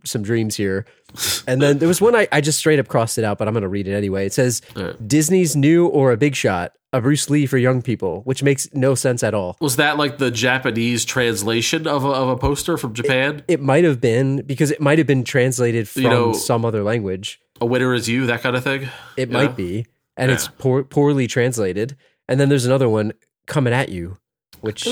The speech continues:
Speaker 2: kinda like
Speaker 1: is
Speaker 2: it.
Speaker 1: fine. Whatever,
Speaker 2: Kinda
Speaker 1: right?
Speaker 2: like it. It's coming at
Speaker 1: Whatever.
Speaker 2: you.
Speaker 1: Nothing.
Speaker 2: I, I, I
Speaker 1: they
Speaker 2: changed
Speaker 1: could've
Speaker 2: the
Speaker 1: done
Speaker 2: U.
Speaker 1: better.
Speaker 2: I changed the U for a yeah, you know?
Speaker 1: Coming at
Speaker 2: It's
Speaker 1: ya.
Speaker 2: coming, coming at ya.
Speaker 1: Especially, especially in ninety-two.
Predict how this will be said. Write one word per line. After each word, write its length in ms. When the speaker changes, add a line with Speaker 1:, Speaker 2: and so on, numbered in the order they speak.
Speaker 2:
kinda 180
like 180
Speaker 1:
is 60
Speaker 2:
it. 60
Speaker 1:
fine. 380
Whatever, 320
Speaker 2:
Kinda 140
Speaker 1:
right? 60
Speaker 2:
like 100
it. 260
It's 80
coming 200
at 140
Speaker 1:
Whatever. 200
Speaker 2:
you. 80
Speaker 1:
Nothing. 380
Speaker 2:
I, 80
I, 260
I 100
Speaker 1:
they 100
Speaker 2:
changed 220
Speaker 1:
could've 120
Speaker 2:
the 100
Speaker 1:
done 80
Speaker 2:
U. 60
Speaker 1:
better. 180
Speaker 2:
I 80
changed 240
the 60
U 200
for 200
a 40
yeah, 240
you 140
know? 160
Speaker 1:
Coming 300
at 100
Speaker 2:
It's 80
Speaker 1:
ya. 80
Speaker 2:
coming, 240
coming 260
at 180
ya. 80
Speaker 1:
Especially, 180
especially 320
in 60
ninety-two. 560